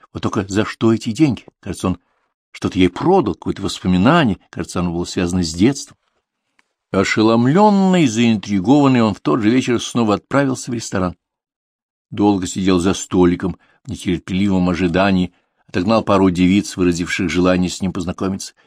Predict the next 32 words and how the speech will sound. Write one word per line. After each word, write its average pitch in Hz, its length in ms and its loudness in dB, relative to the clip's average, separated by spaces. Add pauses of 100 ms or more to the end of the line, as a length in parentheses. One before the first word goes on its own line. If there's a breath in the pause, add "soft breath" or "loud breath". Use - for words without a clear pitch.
почти - 260 -10
утвердился 98 580 -2
в 95 40 0
мысли, 113 260 -2
что 104 160 -6
вчерашняя 107 640 -2
дама 107 240 2
лишь 101 180 -2 (220 loud breath)
плод 113 280 2
его 101 200 6
воображения, 95 580 0 (260 loud breath)
но 110 260 4
тут 113 200 2
старьевщица 85 880 -2
появилась 101 480 -6
вновь. - 260 -8 (840)
И - 60 -16
опять, 90 280 -6
как - 280 -10
накануне, 92 680 -2
между 87 300 2
ними 95 200 2
произошел 95 560 0
разговор, 104 500 2 (320 loud breath)
завершившийся 85 800 -4
сделкой. 95 400 -6 (960)
В - 60 -12
этот 117 220 -12
раз 170 260 2
Костя - 460 2
уступил 160 460 0
воспоминания 143 680 -2